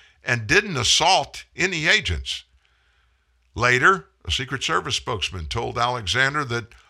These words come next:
all the agents who were in the president's S U V on January sixth are available to testify under oath,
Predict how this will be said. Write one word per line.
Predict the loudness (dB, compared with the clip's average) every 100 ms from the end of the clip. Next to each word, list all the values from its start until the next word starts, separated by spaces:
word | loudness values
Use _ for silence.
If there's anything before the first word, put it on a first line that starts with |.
| -2
all | 2 2
the | 2 2
agents | 2 0 -2 -2
who | 0
were | -2
in | -2
the | -4
president's | -2 -2 -2 -4 -2
S | 0 0 -4
U | -6
V | -4
on | -4 -2
January | 0 0 0 0 2
sixth | 2 0 0 -4 -8 -18 -20 -20 -4
are | 0 0
available | 2 2 2 -2 -4
to | -6
testify | -2 -2 -2 -4 0 0 2
under | 0 -2 0
oath, | 0 -2